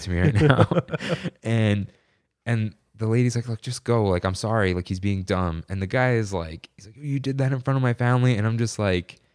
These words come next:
Speaker 1: I wasn't gonna hit anyone. I was just like, "But if these, I'd have to, I don't wanna pull, I would have to pull someone away 'cause I don't want it to turn into a thing." You know what I mean?
Speaker 2: Mm-hmm.
Speaker 1: Even though I'm like, "Don't get involved." And I'm not Mister Macho. I'm gonna get into a fight, you know? But it was like, "Not here, guys." And then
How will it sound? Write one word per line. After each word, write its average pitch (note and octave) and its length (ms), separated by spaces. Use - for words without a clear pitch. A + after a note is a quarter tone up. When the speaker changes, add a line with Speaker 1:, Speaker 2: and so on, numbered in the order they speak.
Speaker 1:
I G2+ 80
wasn't C3+ 180
gonna A2+ 120
hit G2 220
anyone. A2+ 500
I - 60
was G2+ 80
just F#2+ 100
like, F#2+ 180
"But F#2+ 120
if F#2+ 160
these, A#2 260
I'd G2+ 120
have F#2+ 140
to, - 120
I G2+ 60
don't A#2+ 120
wanna A#2+ 160
pull, G2 500
I G#2 80
would B2 140
have A2 220
to F#2 80
pull F2+ 180
someone D#2+ 280
away C#2+ 180
'cause - 140
I E2+ 80
don't F#2+ 100
want F#2+ 180
it F#2 100
to - 80
turn E2 180
into D#2 160
a - 80
thing." - 260
You D#2 100
know E2 60
what F2 80
I E2+ 40
mean? A2 200
Speaker 2:
Mm-hmm. A2 120
Speaker 1:
Even F2 180
though E2 80
I'm E2+ 140
like, E2 160
"Don't D#2 160
get D#2 120
involved." - 360
And A2 120
I'm C3+ 100
not C3+ 280
Mister F#2 240
Macho. D#2+ 320
I'm D#2+ 120
gonna D#2 140
get D#2+ 120
into - 140
a C#2+ 80
fight, - 320
you E2+ 100
know? D#2 160
But E2+ 120
it F2+ 40
was F2+ 140
like, F#2 280
"Not - 140
here, F2+ 240
guys." G2+ 480
And A2+ 180
then A2+ 400